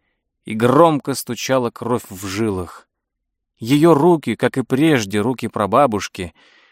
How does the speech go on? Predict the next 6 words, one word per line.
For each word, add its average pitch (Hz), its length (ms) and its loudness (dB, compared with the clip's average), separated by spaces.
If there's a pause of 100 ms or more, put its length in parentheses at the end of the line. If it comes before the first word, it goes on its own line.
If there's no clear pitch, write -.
(200)
были 165 180 4
бабушкиной 147 720 2
тайной, 101 720 -2 (260)
радостью 110 760 0
и 117 140 -2
жизнью. 104 720 -2